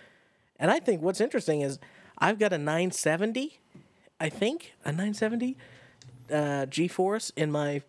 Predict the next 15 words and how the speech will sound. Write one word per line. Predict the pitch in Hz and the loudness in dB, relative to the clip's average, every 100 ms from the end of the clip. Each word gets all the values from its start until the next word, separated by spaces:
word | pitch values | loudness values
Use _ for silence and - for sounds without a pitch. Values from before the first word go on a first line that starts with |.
| - | -6
gaming | 147 160 185 | 0 0 0
P | 190 202 | 0 0
C, | 220 233 - - - - | 0 -2 -4 -16 -10 0
and | 170 | 2
there's | 269 | 2
a | 196 | 2
chance | 247 277 | 0 0
the | 190 | -4
Scorpio | - 269 196 | 0 2 2
is | 165 | 2
gonna | 190 190 | 2 2
look | 190 147 | 2 2
better | 175 180 175 | 0 0 -4
than | - | -8
it. | - | -16